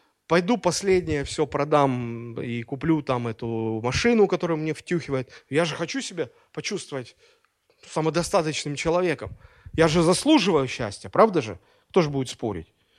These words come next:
Конечно. И мир говорит: «Давай, ты достоин, ты лучший, ты хороший». Вообще,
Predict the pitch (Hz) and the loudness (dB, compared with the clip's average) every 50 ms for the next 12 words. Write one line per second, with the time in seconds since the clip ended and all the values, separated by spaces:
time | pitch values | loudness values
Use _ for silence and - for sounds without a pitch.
0 | _ _ _ _ _ - - 127 151 190 226 233 196 - - 69 - _ _ _ | _ _ _ _ _ -2 0 2 4 4 4 4 2 0 -4 -8 -12 _ _ _
1 | _ _ _ _ - - - - - - - - - - - - - _ _ _ | _ _ _ _ -20 -20 -20 -20 -18 -18 -18 -16 -18 -18 -20 -20 -20 _ _ _
2 | _ _ _ _ - 185 202 277 302 285 226 196 254 262 262 277 285 294 247 165 | _ _ _ _ -4 0 2 4 2 2 4 4 4 6 6 4 2 2 -2 -2
3 | 151 160 226 240 262 285 277 254 185 127 - - - - - - 220 190 202 202 | 0 0 2 4 4 4 4 2 0 -4 -8 -12 -16 -16 -6 -4 0 0 0 0
4 | - - - 285 285 277 269 262 254 233 - - - - - - - - - - | -2 -2 0 2 2 4 4 2 0 -2 -6 -6 -10 -10 -12 -12 -12 -12 -12 0
5 | - 208 196 185 175 165 147 120 - - - _ - _ _ _ _ - 165 240 | 4 4 6 6 6 4 2 -2 -6 -14 -20 _ -20 _ _ _ _ 2 6 6
6 | 269 240 - - - 233 247 240 220 _ _ _ - - _ _ - 214 196 - | 6 6 4 0 -2 -2 -2 -2 -6 _ _ _ -20 -20 _ _ 2 2 4 4
7 | 185 160 196 262 247 - - 240 240 226 - _ _ - _ _ _ - 226 240 | 4 4 4 4 2 2 0 -2 -2 -4 -6 _ _ -20 _ _ _ -2 -2 -2
8 | - - 320 294 277 - | 0 0 -2 -2 -2 -4